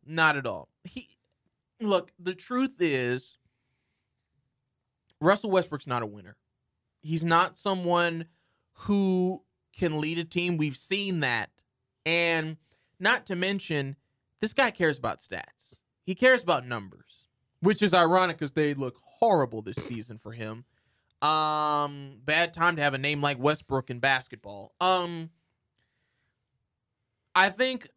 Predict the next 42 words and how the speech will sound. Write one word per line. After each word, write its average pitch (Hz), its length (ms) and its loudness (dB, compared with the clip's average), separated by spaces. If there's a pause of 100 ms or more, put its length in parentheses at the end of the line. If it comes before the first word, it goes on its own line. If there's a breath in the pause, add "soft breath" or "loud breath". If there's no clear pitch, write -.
(420)
and, 175 600 4
you 185 100 -2
know, 180 60 4
I 170 80 4
know 156 140 4
a - 20 6
lot 147 180 4
of 147 60 -6
people 151 140 -4
are 156 40 -2
gonna 156 140 0
blame 139 320 -4
LeBron 127 560 0
'cause 120 100 -20
he 127 100 -8
wanted 127 300 -2
him 123 120 -8
there, 120 160 0
but 143 140 0
I, 151 180 2
I 156 40 0
think 190 320 -4 (240)
the 151 120 0
problem 147 420 0
with 123 160 -8
Westbrook 123 600 -4 (340)
being 139 400 -4
there 117 320 -2
is 131 400 -6
simply 202 520 -4
because 131 600 -2 (1400)
LeBron, 180 920 2
you 151 180 -10
know, 143 120 -2
because 131 280 -6
we 139 100 0
all 139 140 4
know 135 100 -6
that's 127 240 -4
his 127 220 -4
team, 104 360 -14 (140)
obviously. 107 640 -8